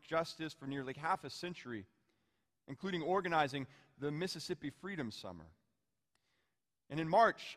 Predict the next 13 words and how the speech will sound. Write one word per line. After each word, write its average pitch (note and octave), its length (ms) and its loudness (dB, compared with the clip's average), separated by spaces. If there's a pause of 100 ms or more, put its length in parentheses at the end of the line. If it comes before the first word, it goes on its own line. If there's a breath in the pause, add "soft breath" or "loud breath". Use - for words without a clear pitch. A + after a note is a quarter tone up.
of D#3+ 140 -4
two F#3 160 -8
thousand D#3 300 0
eleven, C3 340 0 (880)
Parker F3+ 280 4
Palmer F3 340 4
spent D#3 300 -4
three G3+ 320 -6
days E3 460 2 (280 loud breath)
on D#3 160 2
a C#3+ 60 0
civil F3+ 320 -2
rights E3 320 4